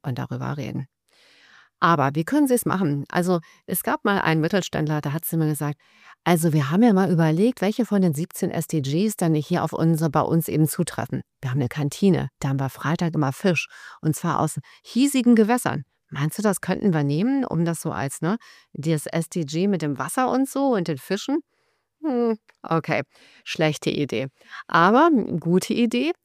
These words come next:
Wir gucken, äh, es müssen nicht alle siebzehn Dinge gleichzeitig erfüllt sein.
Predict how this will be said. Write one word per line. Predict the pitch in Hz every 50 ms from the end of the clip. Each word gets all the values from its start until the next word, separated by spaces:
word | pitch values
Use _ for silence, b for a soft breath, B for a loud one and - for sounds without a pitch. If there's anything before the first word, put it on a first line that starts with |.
| - _ _ -
Wir | - 196
gucken, | 175 - - 196 - - 208 190
äh, | - -
es | 107 110 165 -
müssen | 190 202 220 - 247 226
nicht | 214 214 - - -
alle | 190 220 233 208
siebzehn | 180 208 220 - - - 214 190
Dinge | 196 220 240 226 185
gleichzeitig | 165 165 190 247 247 - - 185 160 - 151 - -
erfüllt | 180 - - 139 107 101 -
sein. | - - - 65